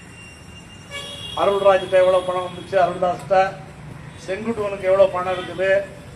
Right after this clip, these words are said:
அப்படி ஒவ்வொருத்தருக்கும் பி எஃப் அக்கவுண்ட் நமக்கு இருக்கிற மாதிரி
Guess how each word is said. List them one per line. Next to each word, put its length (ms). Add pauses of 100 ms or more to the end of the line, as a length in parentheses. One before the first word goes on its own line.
(340)
அப்படி 240
ஒவ்வொருத்தருக்கும் 920 (1500)
பி 180
எஃப் 220
அக்கவுண்ட் 300
நமக்கு 300
இருக்கிற 300
மாதிரி 480